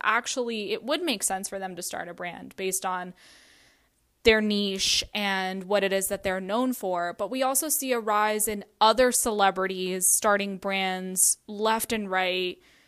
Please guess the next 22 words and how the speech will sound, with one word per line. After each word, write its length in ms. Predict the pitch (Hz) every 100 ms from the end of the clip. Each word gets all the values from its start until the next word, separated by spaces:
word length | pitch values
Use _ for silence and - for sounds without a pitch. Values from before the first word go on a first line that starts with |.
| _ _
whether 360 | - 214 233 233
or 100 | 214
not 320 | 202 190 185
it 120 | -
makes 340 | - 190 180 -
sense 480 | 196 180 180 - -
for 360 | - - 185 190
them. 540 | 233 269 302 339 359 - - - _ _ _ _ _ _ - _ _
Um, 300 | 240 240 220
and 140 | 214 269
that's 160 | 302
kind 160 | - 330
of 80 | 285
where 140 | 269
we're 160 | 247 240
in 180 | 226 214
now. 280 | 208 160
We're, 200 | 165 185 202
we're 140 | 214 226
being, 260 | 214 254
like, 160 | 254 220
bombarded 1040 | 196 208 220 202 220 226 233 202 185 196